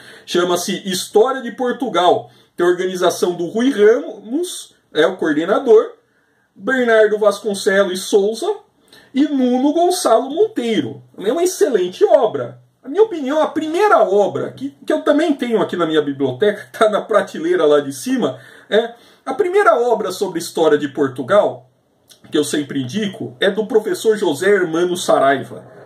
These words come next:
É, aquele homem foi muito inteligente, ele foi ministro da educação do governo do doutor Salazar, isso na década de sessenta, e fez parte do conselho fundador da Rádio e Televisão Portuguesa. Era um homem muito inteligente, genial, brilhante,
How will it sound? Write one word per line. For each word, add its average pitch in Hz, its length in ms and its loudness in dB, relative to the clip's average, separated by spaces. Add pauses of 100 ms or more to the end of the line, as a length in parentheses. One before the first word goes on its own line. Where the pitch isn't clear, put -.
(140)
É, 135 140 0
aquele 175 260 -2
homem 180 320 2
foi 175 220 -4
muito 180 560 -4
inteligente, 147 840 -4 (320)
ele 170 220 -2
foi 185 420 0
ministro 208 840 -2
da 208 140 4
educação 202 1040 0 (340)
do 262 240 -6
governo 226 580 2
do 277 140 -12
doutor 269 400 -2
Salazar, 196 880 0 (120)
isso - 200 -14
na 196 100 0
década 196 400 0
de 190 100 -8
sessenta, 190 800 -2 (320)
e 220 120 -2
fez 269 320 -4
parte 254 420 0
do 269 120 -2
conselho 254 1080 0
fundador 233 840 0
da 233 140 0
Rádio 226 340 0
e 202 40 -16
Televisão 214 440 -2
Portuguesa. 185 640 -2
Era 214 80 2
um 240 80 -2
homem 247 240 0
muito 294 260 0
inteligente, 196 800 -2
genial, 170 720 0
brilhante, 180 960 -4